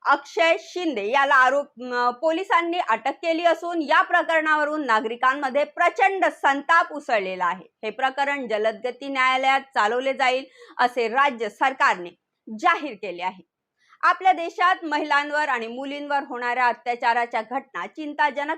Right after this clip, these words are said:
प्रमाणात वाढतात आहे. बदलापूरच्या या घटनेने पुन्हा एकदा समाजाच्या सुरक्षिततेचा प्रश्नांवर बोट ठेवले आहे. या घटनेच्या विरोधात नागरिकांनी संताप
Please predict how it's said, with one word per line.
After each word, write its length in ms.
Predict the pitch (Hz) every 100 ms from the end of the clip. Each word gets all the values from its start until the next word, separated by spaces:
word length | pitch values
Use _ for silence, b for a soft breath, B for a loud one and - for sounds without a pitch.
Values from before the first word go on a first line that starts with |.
| -
प्रमाणात 420 | 262 220 208 220 226
वाढतात 420 | 226 202 - - -
आहे. 120 | - _ _
बदलापूरच्या 840 | 220 226 226 233 269 277 247 285
या 180 | 277 240
घटनेने 540 | 240 277 - 302 302 320
पुन्हा 560 | - 349 359 392 403
एकदा 300 | 349 269 330
समाजाच्या 680 | 330 302 240 233 247 254 277 b b b
सुरक्षिततेचा 1120 | _ - 370 339 - - 233 240 294 294 254 240
प्रश्नांवर 880 | 240 302 311 - 370 381 339 330 381 339
बोट 340 | 196 208 311 320 -
ठेवले 280 | - 160 160
आहे. 160 | - _ _ 208
या 120 | 226
घटनेच्या 560 | 226 262 262 285 277 262
विरोधात 480 | 269 269 269 262 262 _ _ _
नागरिकांनी 840 | 262 302 311 302 262 262 254 254 269
संताप 600 | _ 269 254 262 320